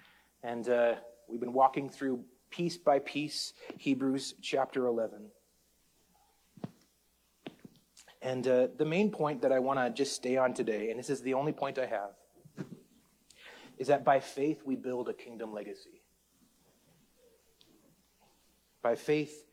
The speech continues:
we build a kingdom legacy. And through this past series, right, we started with, um, with Abel.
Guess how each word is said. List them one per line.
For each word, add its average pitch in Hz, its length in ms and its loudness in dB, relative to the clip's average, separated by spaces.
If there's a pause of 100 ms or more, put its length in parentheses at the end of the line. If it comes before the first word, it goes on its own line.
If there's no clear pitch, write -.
(400)
we 135 80 -4
build 127 480 -2 (260)
a - 60 -14
kingdom 117 540 -4 (260)
legacy. - 560 -8 (3500)
And 135 140 -4
through 214 300 6
this 165 280 10
past - 560 0
series, 147 460 8
right, 139 240 8
we 135 80 2
started 156 580 6
with, 135 400 4
um, 113 460 2 (260)
with 131 200 2
Abel. 127 420 -4